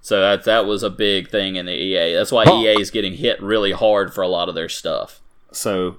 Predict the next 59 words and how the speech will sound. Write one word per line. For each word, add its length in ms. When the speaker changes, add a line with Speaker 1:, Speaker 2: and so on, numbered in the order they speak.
Speaker 3:
you 200
might 160
have 120
read 200
this 200
in 80
your 100
news, 600
uh, 400
study 420
or 80
whatever 300
too, 260
but 180
there's 200
a 60
guy, 540
and 100
I 40
don't 100
know 140
his 120
name, 220
but 80
he's 140
a 40
very 300
good 180
track 380
record. 300
I 20
think 240
he 100
posted 440
a 20
Reddit. 240
I 80
know 180
he 60
did 140
at 80
one 180
point 300
on 100
Reddit, 200
and 80
it 100
got 180
downvoted 560
to 120
oblivion, 540
but 80
it 60
actually 240
turned 240
out 80
to 60
be 120
true 440